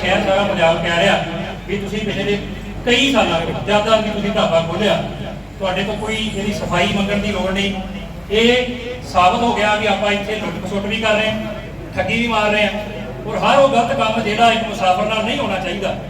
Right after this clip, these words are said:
ਉਹ ਤੁਸੀਂ ਕਰ ਰਹੇ ਹੋ। ਹੁਣ ਤੁਹਾਡੇ ਕੋਲ ਸੰਗਤੀ ਰੂਪ ਦੇ ਵਿੱਚ ਇੱਕ ਮੌਕਾ ਵੀ ਤੁਸੀਂ ਜਿਹੜਾ ਵੀ ਪ੍ਰਣ ਕਰਨਾ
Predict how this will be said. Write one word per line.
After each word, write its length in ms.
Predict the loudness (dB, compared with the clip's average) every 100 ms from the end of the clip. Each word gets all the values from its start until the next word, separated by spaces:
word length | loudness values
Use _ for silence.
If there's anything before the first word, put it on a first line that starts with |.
| -12 -12 -14 -14 -6
ਉਹ 100 | -4
ਤੁਸੀਂ 200 | -2 0
ਕਰ 140 | 0
ਰਹੇ 100 | 0
ਹੋ। 340 | -2 -8 -10 -12 -12 -12 -12 -12 -12 -12 -4
ਹੁਣ 120 | -2
ਤੁਹਾਡੇ 340 | 2 4 4 2
ਕੋਲ 200 | 2 0
ਸੰਗਤੀ 360 | -2 -2 0
ਰੂਪ 140 | 0 0
ਦੇ 100 | 0
ਵਿੱਚ 160 | 0
ਇੱਕ 180 | -2 0
ਮੌਕਾ 360 | 0 4 4 4
ਵੀ 220 | 2 -4
ਤੁਸੀਂ 160 | -4
ਜਿਹੜਾ 200 | -2 0
ਵੀ 140 | 0 -2
ਪ੍ਰਣ 200 | 0 0
ਕਰਨਾ 440 | 0 -2 -2 -4